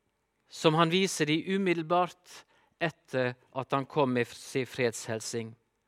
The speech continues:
Han viser dem såren i hendene. Han tar til side kjortelen og viser dem såret i sida. Og det er ikke sår som han har fått ved uheldig omgang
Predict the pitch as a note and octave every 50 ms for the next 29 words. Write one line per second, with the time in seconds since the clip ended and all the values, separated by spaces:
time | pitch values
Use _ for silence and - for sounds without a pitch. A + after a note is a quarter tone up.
0 | _ _ _ _ _ _ _ - - - - - _ _ _ _ - D3+ E3 E3+
1 | F#3+ G#3 F#3+ - - E3 D#3 D3+ D3+ D3 D3+ D3 - _ _ _ _ - - -
2 | - F3+ E3+ D#3 D3+ C#3+ C#3+ C#3+ C#3+ C#3+ C3+ C#3 D#3 D3 C#3 B2+ B2 C3 E3 F#3
3 | F#3+ F3+ _ _ _ _ _ _ _ _ _ - C#3+ D3+ D#3 D3+ - - D#3+ E3+
4 | D#3+ D#3+ - E3 C#3+ - - F3+ E3+ D#3+ D#3 - - E3+ D3+ - - _ C#3 C3+
5 | C#3 C#3 C#3+ D#3 E3 D3+ - - C#3+ C3+ C3+ C3+ C#3+ C#3+ A2 - - - E3 D#3
6 | C3+ B2 A#2+ C#3 A#2+ C#3+ C#3 - - - D#3+ D3+ E3+ F3 D#3 C#3+ C#3 _ _ _
7 | _ _ _ _ _ _ _ _ _ _ _ _ _ _ _ _ _ _ _ _
8 | - - A#2 D3 F3 G#3+ F#3 - - - F#3 E3 D#3+ D#3+ E3 E3 E3 - - -
9 | D#3 D3+ D3+ D3+ D#3+ D3+ - - E3+ D3+ - - _ _ - - - _ _ _
10 | _ _ _ _ _ _ _ _ _ _ _ _ _ _ _ _ _ _ C#3 C#3+
11 | D#3 D#3 D#3 D#3 D3+ - F3+ F3+ D#3+ C#3+ C3+ C3+ D3+ D#3 E3 E3+ E3+ D3 C3+ C3
12 | B2+